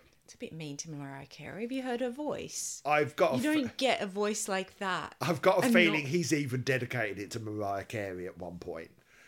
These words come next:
Speaker 2: Um, <laughs> so that's why I'm mentioning her.
Speaker 1: Wow.
Speaker 2: Yeah. It's, uh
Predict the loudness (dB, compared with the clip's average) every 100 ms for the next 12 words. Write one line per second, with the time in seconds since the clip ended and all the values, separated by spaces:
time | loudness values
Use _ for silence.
0 | -20 _ _ -20 -16 -16 -8 -2 2 4
1 | 2 0 0 4 6 8 8 8 0 2
2 | 2 2 2 -2 -4 -6 -8 -4 -4 -4
3 | -8 -14 _ -20 _ -20 -20 -20 -20 -18
4 | -16 -14 -14 -14 -20 _ _ _ _ _
5 | _ _ _ _ _ _ -2 0 0 -8
6 | _ _ _ -4 -2 -2 0 4 4 6
7 | 4 2